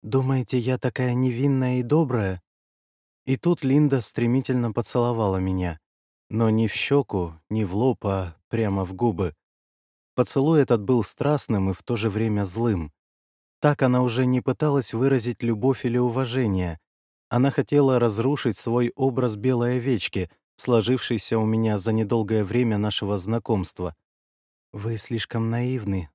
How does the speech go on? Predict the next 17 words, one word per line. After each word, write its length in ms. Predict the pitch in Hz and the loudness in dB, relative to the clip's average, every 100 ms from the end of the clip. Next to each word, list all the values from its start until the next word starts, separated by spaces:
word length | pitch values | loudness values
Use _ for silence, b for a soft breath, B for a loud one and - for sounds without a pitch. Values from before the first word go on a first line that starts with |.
| - | -10
для 200 | 113 107 | -6 -4
богача». 580 | 101 107 101 - 95 85 _ _ _ _ _ _ _ _ _ _ | -4 -6 -6 -4 -4 -6 _ _ _ _ _ _ _ _ _ _
Рассерженная 840 | - 120 139 - 160 135 143 135 127 | -2 0 0 0 0 0 2 2 2
Линда 380 | 123 151 139 120 | 2 2 2 0
нетвердой 540 | 113 107 131 117 113 | 0 0 -2 0 -2
походкой 540 | - 107 - 143 - 104 | 0 -2 0 0 2 0
направилась 720 | 101 - 120 113 104 104 - | 0 0 0 2 0 -2 -6
в 120 | - | -10
свою 380 | - 110 107 107 | -2 0 0 0
комнату 600 | - 107 95 92 92 85 b _ - | 0 2 2 -2 -6 -8 b _ -4
и 80 | 120 | -2
с 60 | |
силой 400 | - - 135 123 | -2 0 2 2
захлопнула 680 | 95 107 - 120 - 104 101 | 2 0 0 -4 -2 -2 0
за 120 | 92 98 | -2 -4
собой 380 | - 98 104 | -4 -2 -2
дверь. 360 | 90 104 101 82 | -2 -2 -2 -4